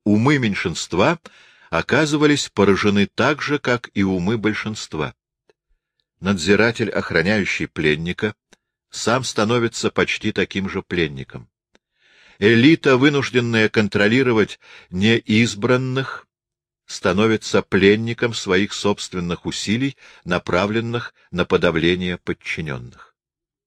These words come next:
Таким образом, разум как правителей, так и управляемых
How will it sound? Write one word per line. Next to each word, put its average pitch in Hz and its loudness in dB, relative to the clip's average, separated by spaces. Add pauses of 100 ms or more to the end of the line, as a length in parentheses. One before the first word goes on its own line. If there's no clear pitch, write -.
(680)
Таким 110 -4
образом, 104 0 (420)
разум 98 0
как 92 -4
правителей, 117 0
так - -2
и 87 0
управляемых 82 -2